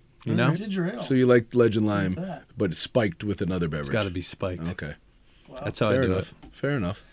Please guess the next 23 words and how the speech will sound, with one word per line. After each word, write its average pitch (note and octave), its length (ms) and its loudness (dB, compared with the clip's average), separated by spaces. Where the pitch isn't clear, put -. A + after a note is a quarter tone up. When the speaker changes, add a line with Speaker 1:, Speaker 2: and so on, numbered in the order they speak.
Speaker 2:
So G3+ 200 -2
anyways, G3 380 0
yeah, A#3+ 140 -4
we're D#3+ 140 -2
gonna F3+ 160 4
be F#3 100 4
giving F3 240 2
the F3 80 2
Fuckface E3+ 520 -2
Vice D#3 360 -4
away. D#3+ 440 -4
Speaker 3:
Yep. A2 320 2
Speaker 2:
And E3+ 220 2
a E3+ 140 2
tea F#3 440 2
Speaker 3:
Yep. G#2+ 180 0
Speaker 2:
and - 100 4
some F3+ 140 2
other E3 160 2
things. F3 440 -4
Speaker 3:
Yep. G#2+ 220 4
Speaker 2:
Uh, E3 380 6
to D#3+ 540 0